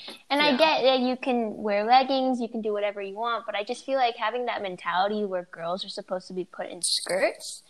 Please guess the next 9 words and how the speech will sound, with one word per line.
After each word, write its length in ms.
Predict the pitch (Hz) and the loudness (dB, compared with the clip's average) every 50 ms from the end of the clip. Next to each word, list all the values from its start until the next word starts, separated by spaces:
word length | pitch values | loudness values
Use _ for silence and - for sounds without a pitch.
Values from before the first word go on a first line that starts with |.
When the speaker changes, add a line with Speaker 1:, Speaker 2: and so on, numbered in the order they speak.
| - - - - _ | -20 -20 -20 -4 _
Speaker 1:
especially 380 | 233 233 226 240 226 233 262 247 | 0 2 4 2 2 2 0 2
since 160 | 254 247 240 | 2 4 4
there's 120 | 247 233 220 | 4 2 2
a 60 | 208 | 4
lot 180 | 202 202 202 | 6 6 6
of, 80 | 208 208 | 6 6
like, 180 | 214 185 - - | 4 4 4 2
historical 500 | 233 202 - - 202 196 196 - 202 208 | -6 -4 0 2 2 2 2 0 -6 -6
significance 840 | - - 190 208 - - - 214 214 - 269 269 269 269 - | -6 -8 -8 -8 -8 -8 -8 -10 -8 -4 -2 -2 -2 -4 -6